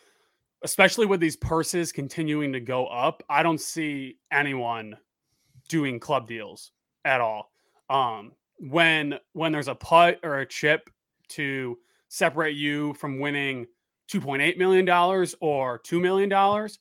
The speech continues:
you're not gonna risk an hundred thousand dollar club deal to be missing that putt 'cause you don't, or that be missing that chip 'cause you don't have the gear you want.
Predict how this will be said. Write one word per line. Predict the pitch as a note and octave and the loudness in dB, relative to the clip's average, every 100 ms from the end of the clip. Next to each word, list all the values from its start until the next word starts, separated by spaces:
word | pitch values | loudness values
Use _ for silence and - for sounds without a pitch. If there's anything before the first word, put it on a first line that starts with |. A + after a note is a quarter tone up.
| _ _ _ - | _ _ _ -4
you're | D#3+ | 2
not | E3+ | 2
gonna | F3+ D3 | 2 0
risk | B2 D3+ D#3 - - - _ - | 0 2 2 0 -8 -14 _ -6
an | D3 | -4
hundred | B2 E3+ D#3 C3 | -2 -2 -2 2
thousand | D3 C3+ C3+ | 2 2 2
dollar | C3 C3 B2+ B2 A2+ _ _ _ | 4 6 4 0 -4 _ _ _
club | - E3+ D#3+ | -2 4 4
deal | C3 C3 A#2+ A2+ A2+ D#3+ - | 2 -2 -2 -2 -6 -10 -8
to | |
be | D3 | -4
missing | C3 C#3+ D3 | -2 -2 -2
that | B2+ B2+ | -2 0
putt | - C3+ | 2 2
'cause | A#2 | 0
you | B2 | -4
don't, | C3+ B2 B2 | 0 0 -2
or | C#3+ | -2
that | C3+ C3 | 2 0
be | A#2+ | 0
missing | D3+ D#3 | -4 -2
that | D3+ B2+ | -2 -2
chip | - C#3+ | -2 -4
'cause | C#3+ B2 | -6 -4
you | |
don't | C#3+ C3+ | -2 0
have | C#3 | -2
the | A#2+ | -2
gear | A#2+ B2+ | -4 -4
you | A2 | -4
want. | A2 G#2+ | -6 -6